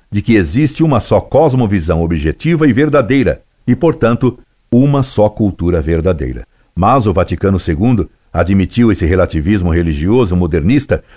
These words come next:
ao aceitar o pluralismo religioso. Daí, sua defesa do ecumenismo relativista e indiferentista. Daí, a defesa que o Vaticano segundo faz do pluralismo cultural.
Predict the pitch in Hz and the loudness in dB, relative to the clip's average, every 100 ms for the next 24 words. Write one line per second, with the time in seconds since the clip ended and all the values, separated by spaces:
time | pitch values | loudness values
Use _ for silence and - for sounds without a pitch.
0 | - 98 127 131 135 107 123 135 131 - | -2 0 2 2 0 0 2 2 0 -2
1 | 113 - 160 196 143 104 151 139 120 131 | -2 0 2 4 4 2 2 2 2 2
2 | 120 101 104 87 78 - - 90 95 104 | 2 2 2 0 -6 -12 -4 0 2 2
3 | 160 - _ _ - 127 120 98 - 117 | 0 -4 _ _ -4 0 2 2 0 0
4 | 139 110 95 107 107 90 85 120 104 92 | 2 0 0 0 0 0 2 2 2 0
5 | 90 85 87 73 139 156 131 123 _ _ | 0 0 -2 -2 0 0 -2 -2 _ _
6 | 90 92 160 123 - 113 101 95 107 - | -2 0 2 2 2 2 0 0 -2 -4
7 | - _ _ _ - 90 98 151 165 _ | -10 _ _ _ -2 0 2 2 -2 _
8 | - 95 92 - 131 151 78 69 - _ | -4 0 0 2 2 2 0 -4 -8 _
9 | - 85 92 85 110 113 107 87 80 117 | -4 0 0 -2 0 0 0 -2 -2 -2
10 | 123 98 113 - - _ _ 85 104 - | 0 0 0 -2 -12 _ _ -4 -4 0
11 | 165 165 95 98 107 110 - 107 92 71 | 2 4 2 2 0 -2 0 -2 -2 -4
12 | 64 | -6